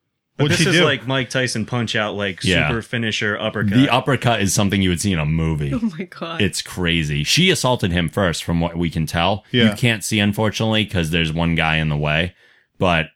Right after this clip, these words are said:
Speaker 3: it was, it was just nuts. But it was at
Speaker 2: Again,
Speaker 3: the moment.
Speaker 2: don't screw with, is this in New York that it happened?
Speaker 3: I don't know,
Speaker 2: Oh,
Speaker 3: actually. Maybe.
Speaker 2: okay. You don't screw with New York drivers of
Speaker 3: Yeah.
Speaker 2: anything.
Speaker 3: Yeah, I don't know exactly, but
Speaker 2: Rob, cupcake for you?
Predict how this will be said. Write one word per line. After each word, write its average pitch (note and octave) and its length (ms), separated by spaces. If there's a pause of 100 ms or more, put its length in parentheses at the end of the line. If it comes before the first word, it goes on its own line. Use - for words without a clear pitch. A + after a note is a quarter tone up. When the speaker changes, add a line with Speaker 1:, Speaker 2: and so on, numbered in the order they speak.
(260)
Speaker 3:
it G#2 120
was, F2+ 300
it G2+ 60
was G2 220
just E2+ 180
nuts. E2 520
But F2+ 280
it F2+ 60
was E2+ 320
at A2+ 140
Speaker 2:
Again, C#3 160
Speaker 3:
the - 60
moment. F2 200
Speaker 2:
don't E3+ 260
screw - 300
with, D#3 180
is C3 160
this D#3+ 160
in D3+ 100
New C3 60
York A#2 360
that G#2 100
it G2+ 60
happened? D#3 380
Speaker 3:
I F2 540
don't D3 240
know, E3 220
Speaker 2:
Oh, D2+ 40
Speaker 3:
actually. E2+ 380
Maybe. F#2 300
Speaker 2:
okay. F2+ 100
You F#2+ 80
don't F3 140
screw - 180
with C#3+ 100
New A#2 120
York A#2 260
drivers F#2 460
of E2 80
Speaker 3:
Yeah. D#2 180
Speaker 2:
anything. F2+ 360 (520)
Speaker 3:
Yeah, E2 240
I D#2 60
don't D#2+ 100
know D2+ 260 (120)
exactly, D2+ 400
but D#2+ 180
Speaker 2:
Rob, C3+ 320
cupcake D#3 380
for E3+ 100
you? E3 300